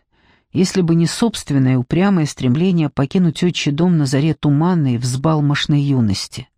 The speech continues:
Но сейчас повзрослевшая Маня уже прекрасно понимала —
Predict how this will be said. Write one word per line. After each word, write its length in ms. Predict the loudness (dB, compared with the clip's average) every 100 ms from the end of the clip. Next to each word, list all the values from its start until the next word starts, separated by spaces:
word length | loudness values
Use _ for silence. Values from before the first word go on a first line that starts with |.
| _ _ _ _ _ -20 -18 -18 -2
Но 80 | 0
сейчас 720 | 0 0 0 0 0 -6 -12 -8
повзрослевшая 960 | -6 -2 0 0 0 -2 -2 0 0 2
Маня 340 | 2 2 0
уже 180 | 0 -2
прекрасно 580 | -2 -2 0 0 0 -2
понимала — 680 | 0 0 2 2 0 -2